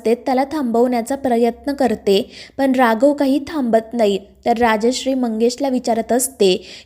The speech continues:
की, "नक्की काय झालंय तुमच्यात आणि राघव कुठे गेलाय?"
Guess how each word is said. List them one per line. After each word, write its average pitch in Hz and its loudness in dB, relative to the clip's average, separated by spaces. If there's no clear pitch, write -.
की, 277 0
"नक्की 262 2
काय 269 2
झालंय 277 2
तुमच्यात 240 -2
आणि 247 -2
राघव 262 0
कुठे 277 -2
गेलाय?" 226 4